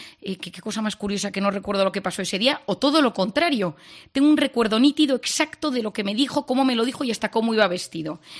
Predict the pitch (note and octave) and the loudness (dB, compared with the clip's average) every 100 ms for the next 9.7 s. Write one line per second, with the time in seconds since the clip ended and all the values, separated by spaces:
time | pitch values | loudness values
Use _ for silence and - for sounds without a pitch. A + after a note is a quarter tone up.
0 | - - D#4+ F#4+ F4 E4 A#3+ F#3+ F#3 - | -16 -6 -4 -2 -4 -6 -6 -6 -8 -12
1 | - G#3 A#3+ E4+ F#4 D4+ D4+ D#4 C#4+ C#4+ | -8 -6 -4 -4 -4 -2 0 2 0 -2
2 | D4 D#4+ - - - - C#4 C4+ C4 D4+ | -6 -6 -12 -20 -18 -6 -4 -2 0 0
3 | - - - _ - C4 D#4+ E4+ D#4 C#4+ | -2 -20 -20 _ -2 0 2 0 0 -2
4 | D4 D4 C4 C4+ - - A3+ - D#4+ D#4 | 0 0 0 -4 -8 -10 -8 -4 0 0
5 | C4+ A#3 - A3+ G3+ G3 - - F3+ - | 0 -2 0 0 2 0 -4 -2 -2 -2
6 | - _ - - A3+ C#4 D4+ D4+ D4 D4 | -12 _ -20 -4 0 6 6 6 2 4
7 | C#4 A3 - F#3 F3 F3 - A3+ B3+ C4 | 2 0 -2 -4 -2 0 2 4 4 2
8 | A3 - F#3 F3+ F#3+ D4 A3+ B3 - B3 | -2 -4 -2 -2 -2 0 0 -2 0 2
9 | C4 - F#3 F3+ F3+ E3 D3 | 2 0 -2 0 0 -2 -4